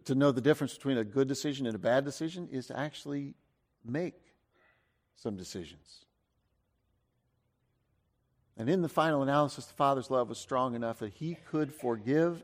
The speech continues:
and love extravagantly both of his sons. The younger son makes his trip back, and his father sees him from a long way off.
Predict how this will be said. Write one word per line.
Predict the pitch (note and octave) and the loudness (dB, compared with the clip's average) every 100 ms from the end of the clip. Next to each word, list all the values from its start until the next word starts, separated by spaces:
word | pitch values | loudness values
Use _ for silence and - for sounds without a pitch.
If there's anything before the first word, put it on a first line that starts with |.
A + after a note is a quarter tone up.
| - | -10
and | A2 A2 A2 | -8 -6 0
love | B2+ C#3+ D3 D3+ - _ _ _ _ | 4 4 4 0 -14 _ _ _ _
extravagantly | B2 - - C3+ B2+ A#2 - F#2+ G2 F#2 _ _ _ _ _ _ - | -8 -6 2 4 4 0 -8 -8 -8 -10 _ _ _ _ _ _ 2
both | C3 A#2+ | 4 4
of | G2+ | 0
his | E2+ E2 | -10 -12
sons. | - D2+ - - - _ _ _ _ _ _ _ _ _ _ _ _ _ _ _ C#3 | -14 -16 -18 -20 -20 _ _ _ _ _ _ _ _ _ _ _ _ _ _ _ 0
The | |
younger | C3 D3+ E3+ D#3+ | 6 8 8 6
son | - C#3+ C3 | 4 4 4
makes | C#3 - | 2 0
his | C#3+ - | -4 0
trip | D3+ A#2 | 0 4
back, | C3 C3 - | 4 4 2
and | A2+ - _ _ _ _ _ - | -8 -10 _ _ _ _ _ -4
his | C3+ | 6
father | E3+ D#3 C#3+ | 10 10 10
sees | - F3+ E3+ D3 | 2 2 0 0
him | D3 G#2+ E2+ D#2+ _ _ | 0 -2 -4 -12 _ _
from | - C#3+ | 0 4
a | |
long | C#3 C#3+ C#3+ | 8 10 10
way | C3+ C3+ B2+ | 8 8 10
off. | B2+ A#2 G#2 | 10 8 4